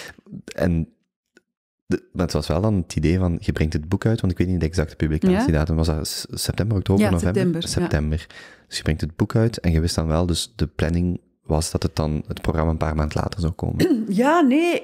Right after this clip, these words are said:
Speaker 2: want dat, dat dacht ik wel. Ik dacht wel dat het boek samen met de, eh, het boek samen met de serie ongeveer zou uitkomen.
Speaker 1: Hmm.
Speaker 2: Dat dacht ik.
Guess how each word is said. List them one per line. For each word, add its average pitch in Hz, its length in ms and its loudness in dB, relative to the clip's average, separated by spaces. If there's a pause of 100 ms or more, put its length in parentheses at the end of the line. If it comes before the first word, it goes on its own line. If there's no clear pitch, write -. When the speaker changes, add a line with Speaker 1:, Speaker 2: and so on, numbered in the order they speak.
Speaker 2:
want 226 280 0 (580)
dat, 262 420 -2 (200)
dat 254 260 -2
dacht 311 220 -2
ik 220 100 -6
wel. 254 180 0
Ik 247 140 0
dacht 220 200 0
wel 269 160 2
dat 277 140 2
het 175 80 -2
boek 214 200 -2
samen 277 280 2
met 277 160 2
de, 220 380 -2 (320)
eh, - 600 -14
het 180 200 -10
boek 262 420 0
samen 240 580 2
met 220 120 0
de 185 80 -6
serie 220 520 0
ongeveer 156 460 0
zou 147 200 0
uitkomen. 139 580 0
Speaker 1:
Hmm. 131 180 -10
Speaker 2:
Dat 160 220 0
dacht 180 300 0
ik. - 300 -6